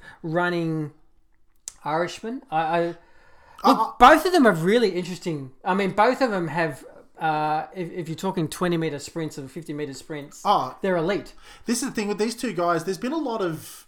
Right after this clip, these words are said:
Speaker 2: um, recently, a lot of Irishmen come over into different clubs. Like, Carlton's had a few.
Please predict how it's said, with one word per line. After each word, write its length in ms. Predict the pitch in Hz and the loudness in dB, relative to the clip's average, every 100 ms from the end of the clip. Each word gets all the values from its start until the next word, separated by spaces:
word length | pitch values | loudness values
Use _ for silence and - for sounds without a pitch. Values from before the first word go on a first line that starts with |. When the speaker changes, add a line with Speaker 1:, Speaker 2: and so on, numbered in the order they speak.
| - | -8
Speaker 2:
um, 340 | 143 139 135 | -6 -4 -2
recently, 440 | 147 160 170 160 | -2 -2 -4 -4
a 80 | 139 | -2
lot 140 | 143 160 | 2 2
of 160 | 143 | 0
Irishmen 420 | 165 147 156 147 | 0 -2 -2 -6
come 180 | - 143 | -8 -6
over 240 | 139 131 139 | -4 -4 -6
into 140 | 131 | -8
different 320 | 123 139 135 | -8 -8 -8
clubs. 320 | - 139 117 | -6 -6 -6
Like, 120 | 123 - | -12 -6
Carlton's 380 | 175 170 165 | -2 -2 -4
had 160 | 139 151 | -4 -6
a 40 | 208 | -4
few. 420 | - 151 147 | -4 -2 -2